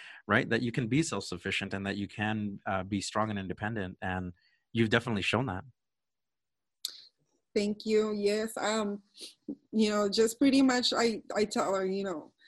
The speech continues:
Speaker 2: see for yourself, 'cause nobody's gonna see for you, but, you know, you, your own,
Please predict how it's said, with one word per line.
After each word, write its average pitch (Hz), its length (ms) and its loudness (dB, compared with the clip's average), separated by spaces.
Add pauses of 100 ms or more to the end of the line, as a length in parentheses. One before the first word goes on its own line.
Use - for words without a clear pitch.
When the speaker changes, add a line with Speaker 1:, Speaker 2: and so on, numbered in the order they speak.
(360)
Speaker 2:
see 233 320 2
for 254 120 4
yourself, 247 600 6
'cause 208 180 4
nobody's 202 600 2
gonna 196 400 -2
see 208 200 -4
for 208 160 0
you, 190 380 2
but, 170 200 0 (180)
you 208 160 -2
know, 190 140 -2
you, 190 300 -2
your 196 200 2
own, 180 380 -2